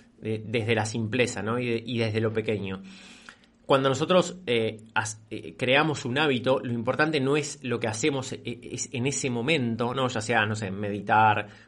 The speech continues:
o, o salir a caminar más o, o cambiar el desayuno de, no sé, de en vez de comer pan, eh, comes yogur con frutas, no sé, lo que sea. No, no tiene que ver con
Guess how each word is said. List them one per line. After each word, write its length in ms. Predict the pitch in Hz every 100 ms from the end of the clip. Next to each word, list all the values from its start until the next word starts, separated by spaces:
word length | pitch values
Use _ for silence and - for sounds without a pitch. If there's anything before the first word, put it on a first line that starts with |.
| _
o, 200 | - 104 101
o 100 | 107
salir 260 | 113 110 110
a 60 |
caminar 340 | 104 113 110 113
más 400 | 151 151 147 117
o, 80 |
o 200 | 107 107
cambiar 540 | 107 104 110 120 117 117
el 120 | -
desayuno 540 | 110 110 104 117 113 110
de, 180 | 104 98
no 120 | 101
sé, 200 | 104 113 - - - - - -
de 100 | -
en 40 | 110
vez 100 | 110
de 40 |
comer 260 | 110 107 107
pan, 220 | 120 117
eh, 180 | 113 107
comes 400 | 113 113 110 -
yogur 280 | 120 110 110
con 120 | 107
frutas, 380 | 113 131 127 113
no 60 |
sé, 160 | 113 -
lo 140 | 117 123
que 80 |
sea. 260 | 123 110 95 - - -
No, 220 | 139 156 -
no 140 | 170
tiene 200 | 190 190
que 100 | 156
ver 160 | 135 139
con 360 | 139 117 -